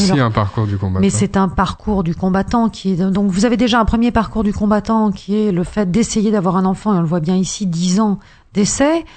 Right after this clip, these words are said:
Speaker 2: Euh, si vous n'aviez pas trouvé cette solution, peut-être vous seriez vous tourné vers l'adoption.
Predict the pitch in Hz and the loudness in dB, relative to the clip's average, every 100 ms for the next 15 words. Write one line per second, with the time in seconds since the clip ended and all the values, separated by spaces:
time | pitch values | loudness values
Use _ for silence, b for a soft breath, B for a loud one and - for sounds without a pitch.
0 | B B B - 214 220 208 202 202 - | B B B -4 0 2 2 2 0 0
1 | 196 220 185 220 208 208 214 208 - 208 | 0 2 2 0 0 0 -2 -2 0 0
2 | 196 185 202 180 185 - 185 180 175 - | 0 0 0 0 -2 0 0 0 -2 -4
3 | 190 190 196 196 185 175 180 - 226 220 | 0 0 2 2 2 0 0 0 2 2